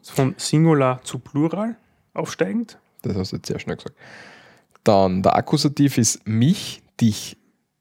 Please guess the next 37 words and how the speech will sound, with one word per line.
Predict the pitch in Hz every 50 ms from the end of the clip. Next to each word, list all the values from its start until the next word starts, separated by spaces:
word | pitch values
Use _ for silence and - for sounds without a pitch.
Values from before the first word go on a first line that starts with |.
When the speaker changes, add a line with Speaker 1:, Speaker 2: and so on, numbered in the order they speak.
| _ _ _
Speaker 2:
sie, | - - - - - 117 117 113 90
ihn | 87 104 110 113 110 107 104 - -
und | - 104 110 -
es. | 110 165 247 - - - _ _ _ _ _ _ _ _ _ _ _ _ _ _ _ _ _ _ _ _ _ _ _ _ _ _ - -
Speaker 1:
Und | 135 -
dann | 123 135
geht's | 139 139 - -
weiter. | 135 123 127 - - 135 127 131
Speaker 2:
Und | 113 104 - _ -
der | -
Speaker 1:
Plural. | 135 135 113 117 120
Speaker 2:
Plural, | 120 131 135 139 147 160 - -
uns, | - 127 143 175 196 - -
euch, | - - 101 113 139 135 - - - - _ _ _ _
sie. | - - - - - 104 101 104 107 _ _ _ _ _ _ _ _ _ _ _ -
Und | 101 101 98
sie | - - - 95 95 95 - - - _
für | _ - - - 98 104
formell, | - - - - - - 95 95
aber | 95 107 - -
das | - - 117 - - - - _ _ _
Speaker 1:
Das | - 147
Speaker 2:
formell | 131 - - 120
Speaker 1:
lassen | - -
wir | 117 -
Speaker 2:
lassen | 156 131 -
Speaker 1:
aus, | 101
Speaker 2:
wir | - -
Speaker 1:
ja. | 87 -
Speaker 2:
wurscht. | - - - - - - - - - - - - - -
Speaker 1:
Und | 147 143 143 143 143 135 - - - - _ _ -
der | 143 123
Dativ, | - - 123 143 147 - - 226 226 - - - - _ _ _
das | - 143 139 143
ist | 143 - - - _ _ _ _ _ _ _ _ _ _ _ -
mir, | 143 147 160 170 180 185 170 156 147 135 - _ _ _ -
dir, | 143 139 135 139 123 113 107 101